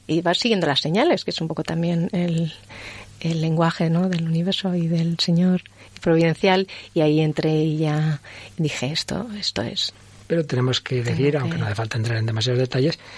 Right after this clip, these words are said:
Speaker 2: que a la vez que esa búsqueda intelectual tuya, de nuevo el corazón te había llevado hacia otra persona
Speaker 1: Mm.
Speaker 2: y tuviste un segundo matrimonio, ¿no?
Speaker 1: Sí, sí, sí, porque, eh, un poco, supongo que son la, es la inercia de lo que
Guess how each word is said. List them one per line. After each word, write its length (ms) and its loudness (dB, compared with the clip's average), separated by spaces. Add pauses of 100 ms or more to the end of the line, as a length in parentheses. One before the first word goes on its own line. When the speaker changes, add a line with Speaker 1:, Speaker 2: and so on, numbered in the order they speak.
(100)
Speaker 2:
que 100 -6
a 20 -2
la 80 2
vez 160 0
que 80 0
esa 160 0
búsqueda 340 0
intelectual 460 0
tuya, 320 2
de 100 -2
nuevo 180 2
el 120 0
corazón 480 0 (300)
te 100 -2
había 140 2
llevado 300 2
hacia 220 0
otra 180 0
persona 540 0
Speaker 1:
Mm. 380 0
Speaker 2:
y 500 2
tuviste 540 0
un 120 2
segundo 320 0
matrimonio, 440 0
¿no? 60 0
Speaker 1:
Sí, 380 4 (300)
sí, 540 2
sí, 280 0
porque, 540 -4
eh, 220 -2
un 80 0
poco, 400 0
supongo 340 0
que 220 0
son 480 0
la, 180 -2
es 220 -2
la 80 0
inercia 720 0
de 140 -2
lo 120 -4
que 300 -4